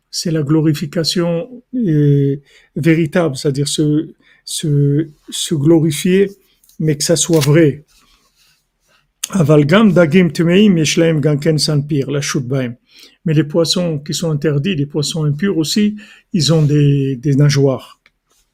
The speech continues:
Ki gam shakranim anal shem prinat dagim tmeim, parce que m-, même les menteurs, en question qu'on a vu, des gens qui font semblant qu'ils sont des tzadikim, eux, eux aussi, ils se,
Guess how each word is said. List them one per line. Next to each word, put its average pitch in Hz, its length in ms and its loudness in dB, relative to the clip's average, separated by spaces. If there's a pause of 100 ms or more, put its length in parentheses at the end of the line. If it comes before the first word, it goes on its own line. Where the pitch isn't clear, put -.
(580)
Ki 165 160 -2
gam 190 220 4
shakranim 185 600 4
anal 165 440 -2
shem 175 260 -2
prinat 170 300 0
dagim 151 420 0
tmeim, 160 400 -2
parce 160 160 -4
que - 100 -6
m-, 185 180 -2
même 185 220 0
les 175 120 2
menteurs, 165 600 -2 (420)
en 156 120 -6
question 175 480 -4
qu'on 160 180 -8
a 156 80 -4
vu, 160 200 -4
des 143 160 -4
gens 151 180 -4
qui 143 160 -12
font 165 200 -8
semblant 160 420 -4
qu'ils - 120 -8
sont 160 120 -6
des 147 120 -4
tzadikim, 147 580 -2 (1600)
eux, 175 360 4
eux 180 100 6
aussi, 185 540 2 (2750)
ils 214 80 0
se, - 160 4